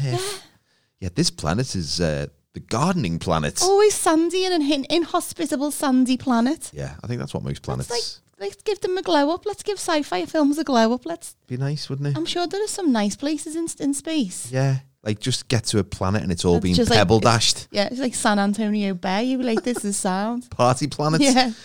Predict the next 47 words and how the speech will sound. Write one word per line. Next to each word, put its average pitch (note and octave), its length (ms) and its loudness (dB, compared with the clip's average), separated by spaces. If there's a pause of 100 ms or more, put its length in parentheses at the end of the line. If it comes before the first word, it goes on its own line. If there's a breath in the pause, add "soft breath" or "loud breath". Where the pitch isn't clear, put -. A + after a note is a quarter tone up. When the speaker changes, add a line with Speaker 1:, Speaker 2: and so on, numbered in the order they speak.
(200 loud breath)
Speaker 2:
That'd G#2+ 180 -4
be G2+ 80 -6
great, D2+ 300 -4
wouldn't G2 200 -2
it? G2+ 100 -6 (100)
Speaker 1:
Mm. D#4 680 0
Speaker 2:
Uh, - 40 0
but G2 140 -4
yeah, G#2 160 0
I C#3 40 -4
do A3 140 -6
like G3 160 -2
going G#3+ 120 -2
to G3+ 60 -2
the - 20 0
cinema, G#2 300 0
but B2 220 -2
I, C#3 80 -4
I D3+ 40 -4
just E3 160 -6
don't D#3+ 140 0
go B2+ 140 0
that D3+ 120 0
often. D3+ 240 -2
So A#2+ 300 0
I'm, A2+ 260 0
I'm A2 280 -2 (120)
pleased F3 260 0
that D#3+ 80 2
I - 20 4
went, C#3 280 0
but A2+ 120 2
annoyed G#2+ 340 2
that - 120 -2
I G2+ 80 -2
went G2+ 460 2
and F2 400 -2
half G2 480 -4
of F2+ 60 -6
the F2 100 -2 (220)
people F2+ 280 -4
that F2 100 2
are E2+ 40 2
with F2+ 280 2
didn't F2 180 0
enjoy F2 280 2
it. A#2+ 160 -4